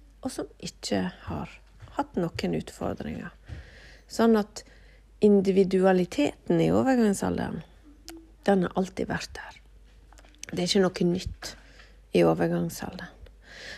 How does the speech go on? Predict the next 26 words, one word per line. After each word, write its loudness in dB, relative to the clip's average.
Det 4
som 6
ofte 2
er 6
nytt, 0
det -2
er -18
hvordan 0
vi 2
enten -2
forholder 2
oss -10
til -6
det, -4
hva 6
forskningen 0
kan -6
vise, -6
og 4
ikke -2
minst -2
hva 2
det 0
her 0
med -4
samfunn -4